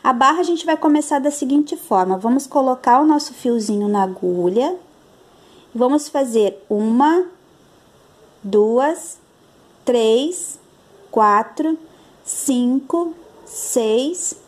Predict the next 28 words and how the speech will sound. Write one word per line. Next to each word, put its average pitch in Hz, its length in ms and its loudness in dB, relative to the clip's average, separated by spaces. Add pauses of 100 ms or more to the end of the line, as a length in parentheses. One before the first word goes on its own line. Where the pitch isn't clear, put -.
(300)
sete, 233 840 -4 (540)
oito, 247 640 0 (480)
nove, 233 880 2 (760)
dez 277 480 2
correntinhas, 302 960 -2
tá? 262 360 0 (400)
Feito 392 420 2
isso, 311 300 -2
vamos 311 240 2
subir 285 240 -4
mais 311 480 -2 (200)
duas. 208 640 0 (2000)
E 269 60 -2
vamos 311 300 2
contar 359 560 4
uma, 277 440 2
duas, 214 520 2
três. 294 400 2
Na 247 160 -2
quarta 381 420 2
correntinha, 302 640 0
nós 202 200 -2
vamos 202 200 -2
laçar 277 760 2
aqui 311 180 -4
o 277 40 0
nosso 233 300 -2
pontinho. 233 960 0